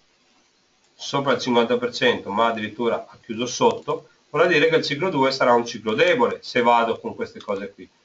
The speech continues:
Quindi incomincio a vedere che qui dal, dal pivot era una posizione da vendere, fino al pivot.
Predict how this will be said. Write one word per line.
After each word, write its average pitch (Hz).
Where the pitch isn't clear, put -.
Quindi 135
incomincio 131
a -
vedere 127
che 117
qui 143
dal, 117
dal 123
pivot -
era 175
una 226
posizione 135
da -
vendere, 113
fino 220
al 247
pivot. 131